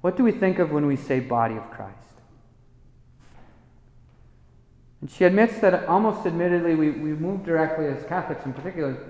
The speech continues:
to the Blessed Sacrament. 'Cause we hear it, we come to communion, right? Body of Christ. Amen. Body of Christ.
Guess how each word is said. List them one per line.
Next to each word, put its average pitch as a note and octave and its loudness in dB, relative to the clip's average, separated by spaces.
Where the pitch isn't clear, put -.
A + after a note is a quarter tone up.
to D#3 -12
the E3 -10
Blessed E3 -2
Sacrament. G2 -14
'Cause F3+ -8
we G3 0
hear G3+ 6
it, B2 0
we C3 -8
come E3 -6
to - -10
communion, D3+ -4
right? B2 -6
Body C3 8
of B2 -2
Christ. - -12
Amen. G2+ -16
Body C3 6
of B2+ -2
Christ. - -12